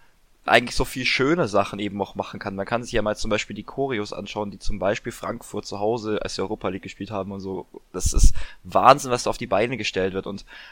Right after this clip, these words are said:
auch allgemein außenrum kann man so, ich habe jetzt also wieder ein anderes Beispiel, äh, ich glaube, es war Te-, äh, Köln gegen Dortmund, da wurde zum Beispiel der, der Mittelkreis zu so einem Friedenszeichen umfunktioniert.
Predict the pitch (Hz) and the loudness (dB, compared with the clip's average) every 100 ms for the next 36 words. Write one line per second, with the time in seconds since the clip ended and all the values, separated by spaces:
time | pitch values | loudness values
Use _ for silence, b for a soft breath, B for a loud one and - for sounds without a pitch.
0 | B - 120 - 107 123 120 104 101 104 | B 2 2 4 2 4 0 2 2 2
1 | 107 107 107 110 - 104 110 120 113 110 | -2 -2 0 4 4 4 -2 -4 -6 -4
2 | 107 104 104 104 b b b _ - _ | -4 -2 -4 -4 b b b _ -20 _
3 | - - - 107 98 98 104 101 113 110 | -20 -14 -4 -2 0 -2 -2 -4 0 0
4 | 104 110 110 110 - 104 107 - 110 110 | -2 -6 -4 -6 2 2 2 -2 -4 -2
5 | 107 101 98 98 101 b b b b _ | -2 0 0 0 -2 b b b b _
6 | _ - - 113 117 117 120 110 - 107 | _ -14 0 2 4 6 4 4 0 0
7 | - - - - 107 107 107 131 127 131 | 0 -8 -12 2 4 6 2 0 -2 0
8 | 120 104 120 139 139 139 113 113 110 - | -4 0 4 4 2 -2 0 0 -4 -8
9 | 107 101 104 - 101 98 98 98 95 101 | -2 -2 -2 -6 -6 -2 4 6 6 4
10 | 95 - 104 98 98 113 135 123 - 110 | 0 0 2 2 2 -2 -4 -8 -2 2
11 | 110 - - 107 107 101 98 - - - | 2 2 -4 -6 -6 -6 -6 -12 -16 -10
12 | 107 143 139 - - 131 127 - 131 123 | -8 -6 -6 -6 2 2 2 -2 -12 -10
13 | 120 - 127 123 117 123 120 - 120 113 | -8 -6 -8 -10 -8 -6 -6 -8 -8 -4
14 | 117 113 | -2 -2